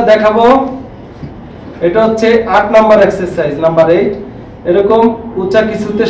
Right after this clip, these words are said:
শুয়ে আপনারা করতে পারেন, আহ, বাসায় বা যে কোনো জায়গায়। এইভাবে শুয়ে উপরে শুবেন, শুয়ে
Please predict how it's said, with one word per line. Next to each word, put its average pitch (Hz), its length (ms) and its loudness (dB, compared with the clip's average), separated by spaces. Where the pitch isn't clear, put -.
শুয়ে 202 320 2
আপনারা 180 260 2
করতে 185 300 -2
পারেন, 208 260 4
আহ, - 1120 -8
বাসায় 165 340 4
বা 165 80 4
যে 170 160 0
কোনো 170 220 2
জায়গায়। 165 280 0
এইভাবে 165 360 0
শুয়ে 196 200 -2
উপরে 214 220 2
শুবেন, 135 240 -2
শুয়ে 196 260 4